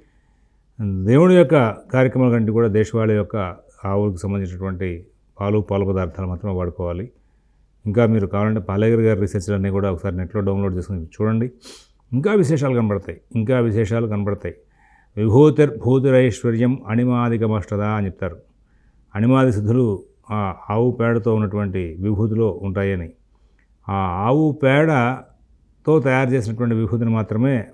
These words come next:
మనం ధరించాలి. ఆవు పేడతో తయారు చేసిన విభూతిలోనే "అణిమ మహిమ చైవ గరిమ లఘిమ తథా ప్రాప్తి ప్రాకామ్యమేషత్వం షత్వం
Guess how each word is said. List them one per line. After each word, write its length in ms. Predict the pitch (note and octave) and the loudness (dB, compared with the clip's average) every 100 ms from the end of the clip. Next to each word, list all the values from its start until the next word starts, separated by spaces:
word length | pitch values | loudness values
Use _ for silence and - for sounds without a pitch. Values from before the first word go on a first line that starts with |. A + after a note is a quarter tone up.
| A#2+ | -4
మనం 200 | G#2+ F#2 | -2 0
ధరించాలి. 480 | G2 G2 F#2+ E2+ - _ _ _ _ _ _ _ _ _ _ _ _ _ - | -2 -2 -4 -8 -10 _ _ _ _ _ _ _ _ _ _ _ _ _ -8
ఆవు 280 | G#2+ B2+ C3+ | 2 4 4
పేడతో 440 | C#3 C3+ C3 - B2+ | 2 2 2 0 2
తయారు 200 | B2 B2 | 2 2
చేసిన 160 | A2 | 0
విభూతిలోనే 560 | A2+ G#2+ A#2+ A#2+ C#3 E3 - _ - | 0 2 2 2 2 -4 -14 _ -4
"అణిమ 300 | A2 A#2+ A#2+ | 0 2 2
మహిమ 760 | A2+ A2+ A2+ A2+ A2+ G2+ G2+ G2 - | 2 2 0 2 0 0 -2 -4 -2
చైవ 240 | A2+ G#2+ | 0 0
గరిమ 520 | G2+ G#2+ A2+ A#2 A2+ A2+ | 0 0 0 0 0 0
లఘిమ 600 | F#2+ F2+ G#2+ A#2 A2 A#2 | 0 0 0 0 -2 -6
తథా 480 | A2 G#2 A2 G#2+ A2 - - | -6 -6 -4 -6 -8 -12 -6
ప్రాప్తి 360 | G#2 G#2 - A#2 | -4 -4 -6 -10
ప్రాకామ్యమేషత్వం 1400 | - A2 A2 G#2+ A#2 A2 A2+ G2 F#2+ F2 F#2 F#2+ G2 F#2+ | -8 -6 -4 -4 -4 -2 -2 -4 -4 -6 -8 -6 -6 -6
షత్వం 360 | A2+ - A2 | -6 -6 -6